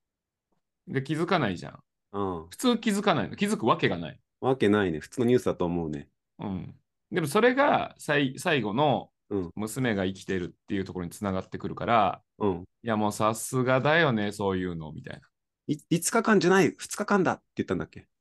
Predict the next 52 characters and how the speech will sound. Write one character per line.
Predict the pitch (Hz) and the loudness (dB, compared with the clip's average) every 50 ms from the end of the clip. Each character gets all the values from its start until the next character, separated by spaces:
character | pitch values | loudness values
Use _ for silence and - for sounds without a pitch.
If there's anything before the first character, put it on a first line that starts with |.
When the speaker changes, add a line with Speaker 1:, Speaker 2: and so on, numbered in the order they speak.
| _ _ | _ _
Speaker 1:
そ | _ - - - | _ -20 -20 -14
う | - | -10
そ | |
う。 | |
Speaker 2:
そ | 113 | -8
ん | |
な | 104 | -6
感 | 107 104 | -4 -2
じ | 95 | 0
で。 | 90 113 | 2 4
Speaker 1:
あ | 107 101 98 104 | 4 4 4 2
ー、 | 127 - | 0 0
ま | - 120 131 127 | 0 0 2 4
あ | 113 | 4
ま | 110 | 4
あ、 | 117 | 2
な | 107 95 | 2 0
ん | |
か | - 90 | -2 -6
そ | 98 104 | -6 -4
ん | 98 | -4
な | 95 90 | -4 -4
ノ | 90 87 85 | -4 -6 -8
リ | 82 71 - _ _ _ _ - | -8 -10 -12 _ _ _ _ -12
だ | 92 | -8
っ | - | -4
た | 104 | -4
じ | 101 | -4
ゃ | 95 90 90 | -4 -4 -8
ん。 | |
Speaker 2:
う | - | -16
ん。 | - _ _ _ _ - - - _ _ _ _ _ _ _ _ _ _ _ _ | -20 _ _ _ _ -20 -20 -20 _ _ _ _ _ _ _ _ _ _ _ _
Speaker 1:
だ | - 131 | 0 2
か | 131 | 4
ら | 113 | 4
や | 110 120 | 4 4
っ | - | 4
ぱ | 123 101 92 | 4 4 4
あ | 104 | 4
の、 | 107 98 78 - - - | 2 2 0 -2 -2 2
コ | 220 233 | 4 4
ー | |
ダ | 190 156 | 4 4
の | - 160 139 | 4 4 2
時 | 135 127 117 120 | 2 0 -2 -4
に | 104 90 | -4 -4
も | 85 | -4
話 | 95 113 110 123 - 120 | -4 -4 -4 -2 -4 -4
し | 107 - | -4 -4
た | 107 90 | -4 -4
け | 92 | -2
ど、 | 85 104 101 92 85 - - | 2 2 4 4 2 0 -4